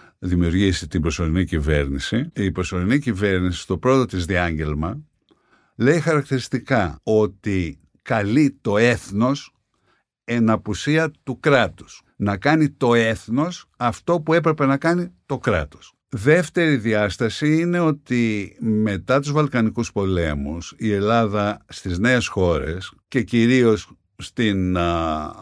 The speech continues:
Μακεδονία, την Ήπειρο και την Κρήτη, λιγότερο στη Μυτιλήνη,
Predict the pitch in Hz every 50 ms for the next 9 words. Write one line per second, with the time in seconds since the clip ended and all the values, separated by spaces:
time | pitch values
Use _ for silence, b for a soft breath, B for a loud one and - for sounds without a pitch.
0 | - - 104 101 98 95 107 92 82 95 90 90 98 110 117 107 95 85 76 62
1 | 73 - - _ _ _ _ _ _ _ _ 131 117 110 117 113 104 - 95 87
2 | 82 78 69 65 71 - - 143 143 143 113 92 85 - 104 90 82 78 73 -
3 | 80 90 117 151 - _ _ _ _ _ _ _ _ _ - - 107 107 104 101
4 | 110 101 87 - 87 78 73 71 - 73 73 71 69 - - 67 67 67 - 67
5 | 78 101 123 -